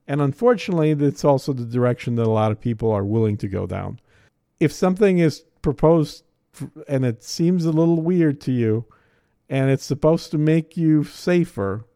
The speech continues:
and make others safer, I, I think that it is our duty to question the validity of that, because simply because somebody tells you, "Do this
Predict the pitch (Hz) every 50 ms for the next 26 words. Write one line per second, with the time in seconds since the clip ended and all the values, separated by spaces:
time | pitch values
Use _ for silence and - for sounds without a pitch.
0 | _ _ _ _ _ _ - 139 135 143 151 156 151 - - _ 233 262 240 185
1 | 135 113 - - - 120 107 98 92 - 107 98 - 135 - _ _ _ _ _
2 | _ _ _ _ _ _ - 127 127 127 143 127 - 170 156 151 147 147 139 135
3 | 123 120 123 - _ _ _ _ _ _ _ _ _ _ _ _ _ _ 147 147
4 | 143 143 139 127 139 131 123 117 110 120 139 151 160 143 131 117 107 110 107 -
5 | - - 131 117 - - - 120 104 98 101 101 98 101 101 104 107 104 101 95
6 | 95 92 87 90 92 87 90 92 - - _ _ _ _ _ _ _ _ _ _
7 | _ 131 135 - - 143 127 120 127 120 - - - - - _ _ _ _ _
8 | _ _ _ _ _ _ - - - - 185 196 185 - 180 175 160 156 156 143
9 | 143 143 147 156 - - 156 143 131 - - 160 147 139 139 139 131 131 120 113
10 | - - - 175 185 185 170 139 123 117 110 104 101 107 110 - _ _ _ _
11 | _ _ _ _ _ _ _ 123 123 160 190 190 151 143 160 151 120 113 110 -
12 | - - - _